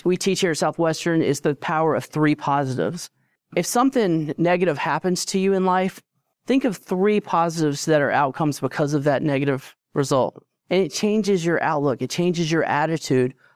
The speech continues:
on what it is. So an example he-, here is it starts to rain as you're gonna go to the park, right? I think to myself, "Okay, well, rain's just a form of liquid sunshine, right? Plants and trees need it. We're good. I get to do more things that I need to do because I'm not gonna be going to the park.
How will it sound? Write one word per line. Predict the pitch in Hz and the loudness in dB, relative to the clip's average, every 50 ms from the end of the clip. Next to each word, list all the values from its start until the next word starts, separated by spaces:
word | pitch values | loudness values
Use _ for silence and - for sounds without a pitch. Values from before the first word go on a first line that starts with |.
| _ - | _ -4
on | 135 147 | 0 0
what | 156 160 151 | 2 2 2
it | 151 156 | 2 2
is. | 160 147 147 - | 2 0 0 0
So | - 175 | 0 2
an | 165 170 | 2 2
example | 175 156 160 185 185 190 196 180 165 | 2 2 2 0 0 0 0 0 0
he-, | 156 170 - - _ - | 0 0 -2 -4 _ -4
here | 135 151 165 160 160 | -2 0 0 0 0
is | 151 - - _ _ _ - | -2 -6 -10 _ _ _ -6
it | 151 - | -6 -4
starts | - 202 190 - - | -2 -2 -2 -2 -2
to | 170 156 | -2 0
rain | 151 170 165 165 165 160 | 0 0 0 0 0 0
as | 147 147 | 0 0
you're | 156 143 | 0 0
gonna | 156 151 135 131 | 2 2 0 2
go | 151 147 143 | 2 0 0
to | 131 - 156 | 0 0 -2
the | 135 | -2
park, | - - 147 120 104 - - | 0 0 0 0 0 0 0
right? | 135 135 139 - - - - _ _ _ _ _ _ - | 0 0 0 -2 -4 -10 -18 _ _ _ _ _ _ -8
I | - | -2
think | - 190 180 - | 0 0 0 2
to | 180 | 0
myself, | 175 - - 165 151 143 | -2 0 0 0 0 0
"Okay, | 131 175 - 180 160 175 | 0 2 2 2 2 2
well, | 170 165 156 | 2 2 0
rain's | 151 160 175 185 180 - | 0 0 0 0 0 0
just | 185 170 - | -2 0 0
a | 180 147 | -2 -2
form | - 175 175 165 165 | -2 -2 0 0 0
of | 160 | 2
liquid | 170 180 175 - 175 160 - | 2 0 2 2 -2 -2 0
sunshine, | - 185 185 185 - 151 139 | -2 -2 -2 -2 -2 -2 -2
right? | 139 139 143 156 170 - - 139 - _ _ _ _ _ _ _ _ _ | 0 0 -2 -2 -4 -6 -10 -14 -16 _ _ _ _ _ _ _ _ _
Plants | - 165 151 156 - 175 | -4 -2 -2 0 0 0
and | 170 | 0
trees | - - 190 196 170 | 2 2 2 2 2
need | 180 175 170 170 | 2 2 2 2
it. | 139 | 0
We're | 147 160 | 0 0
good. | 165 185 190 185 151 139 - _ _ _ _ _ _ _ _ _ _ | 0 2 2 2 0 0 -4 _ _ _ _ _ _ _ _ _ _
I | - 160 | -4 0
get | 180 208 190 | 0 0 2
to | 202 190 | 0 2
do | 170 196 185 | 2 2 2
more | 180 180 175 190 202 185 | 2 2 2 2 0 -2
things | - - 175 160 151 151 151 147 - - | -2 -2 0 0 0 0 -2 -4 -6 -2
that | - 151 147 | 0 0 2
I | 147 | 2
need | 151 156 156 147 | 2 0 0 -2
to | - 147 | -2 0
do | 147 156 151 | 0 0 0
because | 151 - 156 151 | -2 -4 -4 -2
I'm | 147 147 | 0 2
not | 151 143 139 | 2 2 0
gonna | 139 147 | 0 0
be | 143 135 | 0 0
going | 135 139 131 135 | 0 0 -2 -2
to | - 151 | -2 -2
the | 131 - | -4 -2
park. | - 151 139 139 - - - | -2 -4 -4 -4 -6 -8 -16